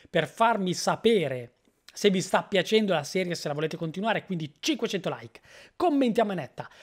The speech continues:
attivate la campanella perché i feed di YouTube non funzionano e soprattutto continuate a seguirmi su Instagram proprio qui.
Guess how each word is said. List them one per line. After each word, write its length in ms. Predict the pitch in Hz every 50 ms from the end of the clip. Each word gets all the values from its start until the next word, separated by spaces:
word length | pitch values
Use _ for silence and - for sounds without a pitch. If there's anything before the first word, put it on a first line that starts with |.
| - -
attivate 480 | - 247 - - 262 240 247 226 - 262
la 80 | 247
campanella 480 | 240 247 233 190 247 247 254 240 202 175
perché 240 | - 196 - - 196
i 80 | 180
feed 420 | - - - 202 208 208 175 165 190
di 140 | 170 170
YouTube 420 | 175 185 170 - 220 202 180 160 175
non 220 | 165 170 190 185
funzionano 460 | 175 - 190 175 170 - 190 147 131
e 40 | 131
soprattutto 560 | - - 170 165 - 208 - - 285 - 311
continuate 400 | 262 269 226 190 240 190 143 -
a 40 | 156 139
seguirmi 380 | - 185 160 147 139 139 143
su 120 | 135 - 151
Instagram 520 | 143 139 131 - - 139 139 139 143 147
proprio 440 | - 143 131 127 127 - 160 160 -
qui. 260 | - 196 185 160 127